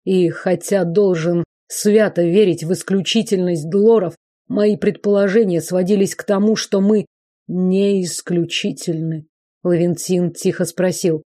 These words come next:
«Ты кому-нибудь будешь рассказывать об этой находке?» Я поделился с ним, а толку нет. Есть ли смысл говорить другим?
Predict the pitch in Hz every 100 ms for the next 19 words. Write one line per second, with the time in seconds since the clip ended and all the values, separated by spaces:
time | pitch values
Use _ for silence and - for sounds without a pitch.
0 | _ _ _ _ 160 175 175 165 - 196
1 | 190 196 190 180 180 156 151 170 196 202
2 | - 185 175 - 196 165 165 170 175 175
3 | 175 180 175 190 - - - _ _ _
4 | _ - 165 180 170 170 170 170 180 190
5 | - 175 165 190 208 151 135 - - 156
6 | - 185 156 160 156 175 165 _ _ _
7 | _ _ _ - 151 180 233 - - 214
8 | 202 - - 190 214 208 170 160 160 180
9 | 190 196 143 170 175 190 160